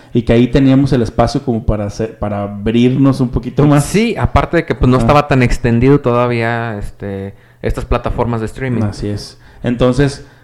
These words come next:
Speaker 1: todos esos programas de entretenimiento unitarios, como hablar de sexo, hablar de, de netas, como Netas Divinas y todos esos programas,
Speaker 2: Ajá.
Speaker 1: se están quedando rezagados porque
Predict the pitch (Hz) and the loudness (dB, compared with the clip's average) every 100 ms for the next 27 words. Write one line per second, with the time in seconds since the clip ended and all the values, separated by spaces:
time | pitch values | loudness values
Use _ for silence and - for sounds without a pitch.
0 | - 139 143 147 156 156 156 151 156 147 | -2 4 4 4 2 0 -2 -2 0 0
1 | 131 123 123 120 120 127 131 147 143 123 | -2 -2 -2 -2 2 0 0 -2 -2 -4
2 | 135 143 120 113 117 - - 110 104 104 | -2 0 2 0 -2 -6 -6 -4 -2 -2
3 | 104 104 98 107 110 117 110 120 117 - | -4 -4 -4 -4 -4 -6 -6 -6 -8 -10
4 | 113 110 104 104 107 107 104 - - - | -10 -8 -8 -8 -8 -8 -10 -14 -20 -20
5 | - 104 101 98 98 104 113 113 110 104 | -16 -12 -10 -10 -8 -6 -6 -4 -6 -8
6 | - 110 110 113 117 113 110 120 107 123 | -10 -6 -6 -4 -4 -2 -2 -2 0 0
7 | 120 139 151 131 131 156 104 107 - - | 2 2 2 4 4 4 2 -2 -8 -12
8 | - 131 143 139 175 180 208 196 - 135 | -4 -2 0 2 2 0 0 -2 0 0
9 | 127 143 147 208 - 131 123 123 120 - | 2 2 4 2 0 0 0 -2 -6 -8
10 | - | -20